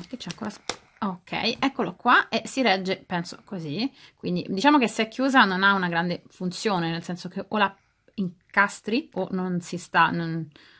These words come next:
non ha una funzione. Apriamola. Bisogna far scorrere così la gonnellina, credo.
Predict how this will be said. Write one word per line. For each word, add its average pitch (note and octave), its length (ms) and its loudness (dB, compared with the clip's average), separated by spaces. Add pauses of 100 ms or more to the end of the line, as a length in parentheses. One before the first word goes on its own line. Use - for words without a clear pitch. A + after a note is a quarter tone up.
(120)
non F#3+ 160 -2
ha F3+ 60 4
una D#3+ 100 2
funzione. - 460 -6
Apriamola. F#3+ 1080 0 (600)
Bisogna F#3 320 -6
far F#3 180 -12
scorrere G3 640 -10
così F#3 260 -12
la F3+ 80 -8
gonnellina, F#3 560 -8
credo. F#3+ 400 -12